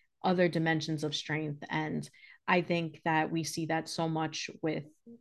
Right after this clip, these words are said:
Violet in particular, where we see her intelligence, we see her leadership skills, we see her ability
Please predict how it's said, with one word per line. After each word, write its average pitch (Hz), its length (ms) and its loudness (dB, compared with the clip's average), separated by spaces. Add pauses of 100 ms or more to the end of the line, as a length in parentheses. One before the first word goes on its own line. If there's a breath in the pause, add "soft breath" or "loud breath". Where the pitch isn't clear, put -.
(200)
Violet 156 460 2
in 160 120 -2
particular, 170 720 0 (300 soft breath)
where 170 140 2
we 160 100 4
see 160 260 0
her 156 180 0
intelligence, 156 680 0
we 156 100 2
see 156 280 -4
her 156 160 -2
leadership 156 480 0
skills, 156 380 -2
we 156 100 -4
see 170 260 -4
her 170 160 2
ability 165 640 0